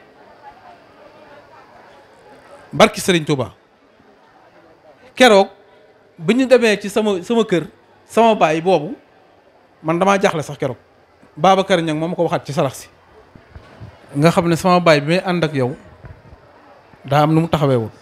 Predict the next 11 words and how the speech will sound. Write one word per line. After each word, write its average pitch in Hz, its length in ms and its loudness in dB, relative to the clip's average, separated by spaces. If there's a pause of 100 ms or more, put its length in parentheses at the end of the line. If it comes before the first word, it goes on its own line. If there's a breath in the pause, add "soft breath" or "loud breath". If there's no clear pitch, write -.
(420)
Ma 143 180 0
ànd 147 120 4
ak 147 100 0
Babacar 143 420 0
Niang 135 220 -2
dem 139 180 0
fa. - 120 -18 (1160)
Ak - 120 -4
sama 151 240 2
taawu 139 320 2
baay. 127 260 -2